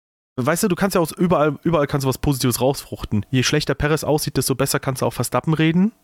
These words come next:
desto mehr kann Red Bull auch quasi diese Personalie pushen und den Werbeeffekt von Verstappen pushen, so für Red Bull.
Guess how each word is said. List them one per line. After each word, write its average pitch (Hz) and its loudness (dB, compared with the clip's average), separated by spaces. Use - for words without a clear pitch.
desto - 0
mehr 123 2
kann 123 -2
Red 120 -2
Bull 135 2
auch - 0
quasi 120 -2
diese 120 2
Personalie 120 2
pushen 160 0
und 127 0
den 120 2
Werbeeffekt 143 0
von 151 0
Verstappen 151 -2
pushen, 170 0
so 151 2
für 151 0
Red 156 -2
Bull. 170 2